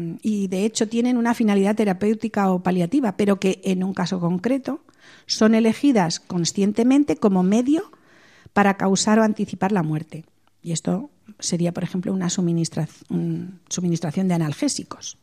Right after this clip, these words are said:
puede ser. Depende de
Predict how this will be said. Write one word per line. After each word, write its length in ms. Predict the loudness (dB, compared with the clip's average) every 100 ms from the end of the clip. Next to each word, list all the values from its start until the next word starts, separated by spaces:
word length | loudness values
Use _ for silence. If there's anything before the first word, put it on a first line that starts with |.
| _
puede 200 | -8 -6
ser. 180 | -8 -10 _ _ _ _ _ -20 -20 -20 -20 -20 -20 -20 _ _ _ _
Depende 420 | -2 0 0 -2 -2
de 180 | -4